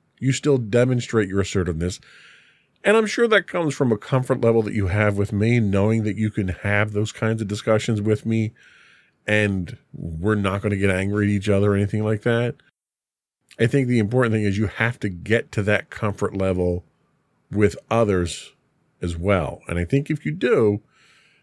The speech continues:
you'll find that being assertive is a two-way street. People are gonna be assertive with you. You'll be assertive with them.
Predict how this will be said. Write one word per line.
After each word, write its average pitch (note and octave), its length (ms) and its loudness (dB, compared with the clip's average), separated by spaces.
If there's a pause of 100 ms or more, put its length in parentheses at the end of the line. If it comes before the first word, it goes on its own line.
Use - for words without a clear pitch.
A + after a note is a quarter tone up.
(120)
you'll D3 260 4
find D#3+ 800 0
that G#2+ 220 0
being C3 280 2
assertive B2 460 2
is G2 120 2
a F#2 60 0
two-way A2 460 2
street. - 460 -4 (1040)
People G#2 240 -2
are G2+ 40 -2
gonna F#2+ 120 -2
be F#2 120 -2
assertive F#2+ 340 0
with E2+ 180 -8
you. D3+ 120 4
You'll B2 200 4
be G2 120 0
assertive F#2+ 380 0
with - 160 -8
them. C3 360 2